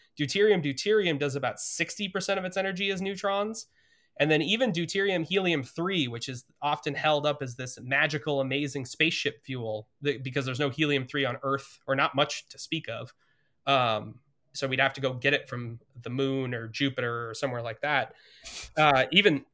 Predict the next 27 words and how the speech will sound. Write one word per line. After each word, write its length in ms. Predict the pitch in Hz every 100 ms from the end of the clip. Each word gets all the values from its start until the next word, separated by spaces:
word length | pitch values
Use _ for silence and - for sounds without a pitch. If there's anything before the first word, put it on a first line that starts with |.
| -
I 120 | 135 147
know, 200 | 156 113
it's, 220 | - -
it's 220 | 151 147
nuts. 400 | 165 151 - - - - - -
But 100 | 185
even 240 | 233 180
that 220 | 160 202
fuel, 360 | - 156 131 120
which 140 | 127
is 140 | 170 139
very, 380 | 160 262 269 156
very 280 | 151 151
energy 360 | 135 165 135 120
dense, 280 | 113 113 -
D 200 | 175 208
H 200 | 208 -
E 80 | 135
three 320 | - 180 151
is 240 | 123 - -
exciting 480 | 127 - 156 156 -
for 120 | 123
space 360 | - 147 139 -
for 140 | 123
its 140 | 117
energy 280 | 147 190 131
density. 600 | 123 113 - - 117 113